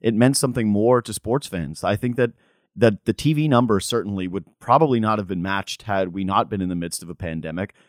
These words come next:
that this thing did have this great, great, great reach. And that if overall, when we're looking back on this thing and we're remembering what happened, especially as sports fans, right? That maybe the general public won't be the same way. Although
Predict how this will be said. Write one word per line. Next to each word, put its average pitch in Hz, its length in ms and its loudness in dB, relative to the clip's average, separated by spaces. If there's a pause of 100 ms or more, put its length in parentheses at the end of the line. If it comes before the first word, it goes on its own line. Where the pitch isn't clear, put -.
(160)
that 113 160 -2
this 117 140 -4
thing 131 180 0
did 123 180 4
have 117 160 4
this 92 180 -6 (180)
great, 120 320 4
great, 127 200 0
great 107 240 2
reach. 101 440 -4 (340)
And 113 140 4
that 117 140 4
if - 280 0
overall, 117 720 4
when 104 160 -4
we're 98 80 -6
looking 113 300 -2
back 95 280 0
on 87 120 -8
this 85 160 -12
thing 95 160 -6
and 92 100 -6
we're 92 60 -6
remembering 92 580 -2
what 101 160 2
happened, 98 380 0
especially 143 400 -2
as 98 80 0
sports - 320 -6
fans, 73 260 -12
right? 101 260 0
That 104 60 -10
maybe 120 240 -2
the 117 80 -2
general 104 300 0
public 107 340 -2
won't 135 140 -6
be 143 80 -6
the 135 100 -12
same 143 260 -4
way. 151 220 -4
Although 113 540 4